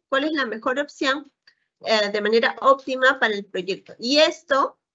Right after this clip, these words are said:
no solamente con el tamaño, tengo que ver lo mismo para la localización, para la tecnología, el impacto y el riesgo. Es decir, tengo que hacer un conjunto, un conjunto de opciones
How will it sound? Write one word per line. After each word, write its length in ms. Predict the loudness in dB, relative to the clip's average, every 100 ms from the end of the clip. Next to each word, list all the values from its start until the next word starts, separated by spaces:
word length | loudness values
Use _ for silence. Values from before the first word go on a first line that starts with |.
| _ _ _ _ _
no 120 | -4
solamente 520 | 0 0 2 2 0
con 160 | 0 -2
el 100 | -2
tamaño, 400 | -6 -4 -4 -6
tengo 260 | -4 -2 -2
que 100 | -2
ver 160 | -2 0
lo 160 | 0
mismo 440 | 0 2 2 0 4
para 200 | 4 6
la 80 |
localización, 840 | 0 -2 -4 -4 -6 -2 0 0 -2 _
para 180 | 0 0
la 100 | 0
tecnología, 580 | -2 -2 -2 -2 0
el 80 | 0
impacto 360 | -2 -2 -4 -2
y 120 | -6
el 100 | -6
riesgo. 280 | -4 -6 -6
Es 80 | -8
decir, 300 | -4 -4 -2
tengo 240 | -4 -2
que 80 | -4
hacer 240 | -2 -2 -2 -20 _ _
un 200 | 0 0
conjunto, 880 | 4 4 4 2 2 4 4 2 2 -8 _ _ _ _ _ _ _
un 180 | 0 2
conjunto 640 | 2 2 2 -2 2 2
de 180 | 2 2
opciones 640 | 0 0 2 2 0 -6